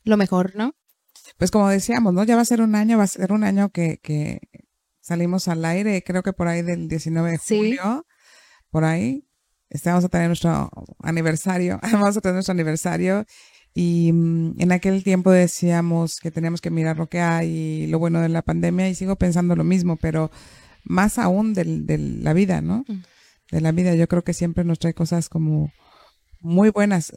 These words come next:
Speaker 2: incluso estas situaciones, y que pareciera que no, yo si-, sigo creyendo que no hay error, que no hay error en nada en lo que pasa.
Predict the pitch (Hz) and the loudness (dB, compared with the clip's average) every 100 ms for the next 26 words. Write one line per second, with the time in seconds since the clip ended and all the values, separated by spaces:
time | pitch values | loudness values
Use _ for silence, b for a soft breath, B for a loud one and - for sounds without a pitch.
0 | _ 165 165 180 175 202 - - 180 - | _ -4 -2 0 2 0 -2 -4 -2 0
1 | 196 180 165 156 170 170 185 - 165 160 | 0 0 0 0 -2 -2 -2 -4 -4 -2
2 | 156 - 165 165 - 175 175 - 170 175 | -4 -2 0 0 0 -2 -2 -2 0 0
3 | 202 - b b b b b b b - | 0 -4 b b b b b b b 0
4 | 185 - 202 - 202 190 190 180 180 185 | 2 2 -2 0 0 2 2 2 2 0
5 | 175 170 170 175 170 170 165 - _ _ | 0 0 2 2 0 -2 -4 -10 _ _
6 | _ _ - 170 175 175 170 175 170 170 | _ _ -2 2 4 4 2 2 2 2
7 | 170 160 160 - - 160 160 151 | 0 0 -2 -4 -4 -4 -6 -10